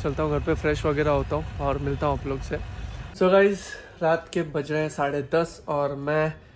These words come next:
मेरा जो है डिनर आ चुका है। यहाँ पे आज कुछ अलग देखने मिलेगा आप लोग को।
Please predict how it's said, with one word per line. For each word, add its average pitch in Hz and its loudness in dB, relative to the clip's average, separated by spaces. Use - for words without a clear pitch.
मेरा 151 6
जो 147 0
है 151 2
डिनर 147 0
आ 143 4
चुका 143 -2
है। 156 0
यहाँ 147 0
पे 151 2
आज 147 6
कुछ 156 0
अलग 147 4
देखने 143 2
मिलेगा 143 2
आप 139 0
लोग 139 -2
को। 156 -2